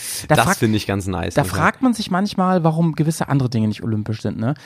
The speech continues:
Speaker 1: Sag mal, wovon hängt das nochmal ab, ob was olympisch ist? Da müsste einfach das Komitee muss sagen, ja, ab jetzt,
Speaker 2: Ich
Speaker 1: ne?
Speaker 2: w-, tippe mal, oder? Also
Speaker 1: Ich hab,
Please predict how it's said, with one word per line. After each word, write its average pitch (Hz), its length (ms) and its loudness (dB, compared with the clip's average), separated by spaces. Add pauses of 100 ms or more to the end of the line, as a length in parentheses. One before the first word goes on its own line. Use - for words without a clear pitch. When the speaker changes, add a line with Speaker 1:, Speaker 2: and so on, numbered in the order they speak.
(120)
Speaker 1:
Sag - 100 -2
mal, 175 140 4
wovon 220 260 2
hängt 214 180 2
das 190 120 -4
nochmal 170 240 0
ab, - 160 -6
ob - 120 -6
was 123 180 -2
olympisch 117 360 -4
ist? - 280 -4
Da 135 60 0
müsste 151 280 0
einfach 139 160 -2
das - 80 -8
Komitee 156 440 2
muss 127 200 0
sagen, 127 300 0
ja, 113 120 -2
ab - 160 -6
jetzt, 120 140 2
Speaker 2:
Ich 117 260 4
Speaker 1:
ne? - 100 0
Speaker 2:
w-, 101 160 -6 (460)
tippe - 380 2
mal, 87 420 0
oder? 139 240 0
Also 95 340 0 (280)
Speaker 1:
Ich 143 100 -4
hab, - 80 0